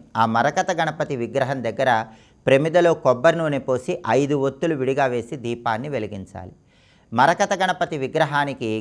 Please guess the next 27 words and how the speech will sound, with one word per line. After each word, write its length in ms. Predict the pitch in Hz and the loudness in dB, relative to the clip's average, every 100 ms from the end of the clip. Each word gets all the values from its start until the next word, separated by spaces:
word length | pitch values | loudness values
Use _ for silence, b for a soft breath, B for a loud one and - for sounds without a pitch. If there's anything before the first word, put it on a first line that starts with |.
| 107 | 0
గరిక 240 | 123 170 190 180 | 2 2 2 0
పోచలతో 540 | 165 151 147 139 151 185 | 0 0 0 0 0 2
అర్చన 260 | 117 - 131 123 | 0 -2 -8 -6
చేస్తూ 320 | 117 113 - 147 117 120 B B - 113 | -6 -6 -2 0 0 -4 B B -6 -2
ఒక 80 | 131 - | -2 -2
ప్రత్యేకమైన 800 | 127 - 180 190 190 170 160 143 117 | -4 0 2 2 2 0 0 -2 -2
మంత్రాన్ని 500 | 117 117 143 143 160 131 | -4 0 0 0 -2 -2
నూట 180 | 127 139 143 | -2 0 -2
ఎనిమిది 280 | 139 143 185 147 | -2 -4 -2 -2
లేదా 180 | 120 120 110 | -2 0 2
యాభై 280 | 113 127 131 | 0 0 0
నాలుగు 260 | 120 120 160 170 | 0 -2 -2 0
లేదా 180 | 127 117 107 | 0 0 0
ఇరవై 220 | 113 113 | 0 0
ఒక్క 120 | 107 107 104 | -2 -4 -2
సార్లు 220 | 101 151 113 | -2 -2 -4
పఠించాలి. 520 | 104 101 95 87 85 - b b b | -4 -6 -6 -8 -8 -12 b b b
ఆ 120 | - 110 113 | 0 2 0
మంత్రం 280 | 113 147 139 | 0 0 0
ఏంటో 160 | 127 170 160 | 0 -2 -2
ఇప్పుడు 160 | 113 107 | -4 -4
మనం 140 | 101 98 | -4 -6
చూద్దాం. 320 | 104 92 123 262 - - 117 143 | -8 -2 -2 -2 -10 -8 0 2
ఓం 180 | 180 233 269 - _ _ _ 107 113 | 2 0 -6 -16 _ _ _ -4 2
గౌం 360 | 131 156 202 233 - - 110 92 | 4 4 0 -4 -10 -18 -12 0
గం 180 | 127 151 214 240 - _ - | 2 2 -6 -12 -20 _ -12
శూర్పకర్ణాయ 1160 | - 190 233 233 214 220 170 147 143 139 131 139 | -2 0 0 0 -2 0 -2 -4 -4 -2 0 0